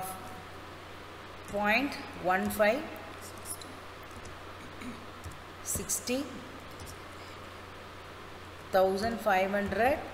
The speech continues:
and the next one is pass band, stop band frequency is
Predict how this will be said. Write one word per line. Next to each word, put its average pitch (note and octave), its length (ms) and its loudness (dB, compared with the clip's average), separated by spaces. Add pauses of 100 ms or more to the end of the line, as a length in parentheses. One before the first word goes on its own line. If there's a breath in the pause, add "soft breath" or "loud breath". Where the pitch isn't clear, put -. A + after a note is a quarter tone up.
(800)
and F#3 100 -2
the F#3+ 80 8
next F#3+ 280 4
one A3 140 4
is G#3 140 2
pass F#3 320 4
band, G#3 240 6
stop F#3+ 300 6
band G#3+ 200 8
frequency G3+ 460 0
is - 200 0